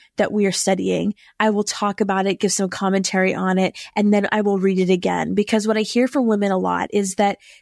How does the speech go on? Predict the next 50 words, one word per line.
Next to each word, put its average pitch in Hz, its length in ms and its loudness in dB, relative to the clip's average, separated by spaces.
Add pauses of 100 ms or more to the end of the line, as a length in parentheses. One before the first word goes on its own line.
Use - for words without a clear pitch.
they 254 160 4
want 208 400 0
to 233 100 0
be 196 240 0
in 185 120 0
God's 180 300 -4
word. - 240 -2 (140)
They 220 160 4
want 202 320 0
to 220 60 -2
study 190 260 0
the 185 120 -2
Bible, 180 420 -2
but 190 340 0
they're 202 140 0
raising 208 320 2
kids - 420 -2 (260)
or 202 220 2
they're 196 160 2
working 196 320 0
full 185 200 0
time, 180 340 -4
sometimes 202 560 0 (180)
a 202 60 -2
side 196 300 0
hustle 185 320 0
on 185 120 2
top 190 240 -4
of 190 100 0
a 185 100 2
full 185 180 -2
time 180 240 -2
job, 180 280 -2 (240)
and 220 120 4
they 226 100 4
don't 247 240 -2
have 349 140 -4
the 294 100 2
time - 540 -2
to - 100 2
dedicate 185 640 0
that 190 140 -4
they 190 140 2
want 185 400 -2
to, - 280 -4
to 202 140 -4
be 190 120 4
in 185 80 2
God's 185 300 0
word. 185 300 -2